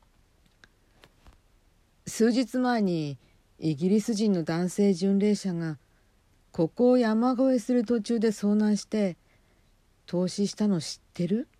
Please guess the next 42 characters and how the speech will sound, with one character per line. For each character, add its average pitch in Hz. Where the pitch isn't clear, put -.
そ -
う 175
い 180
え 214
ば、 139
出 -
発 196
前 196
に 160
カ 208
ミ 254
ー 254
ノ 220
巡 202
礼 233
者 196
の 156
ブ 185
ロ 220
グ 226
サ 240
イ 226
ト 202
で 165
そ -
ん 180
な 170
こ 165
と 175
を 156
読 170
ん 208
だ 196
よ 170
う 170
な 160
気 -
も 170
し -
た 175
が、 143
全 170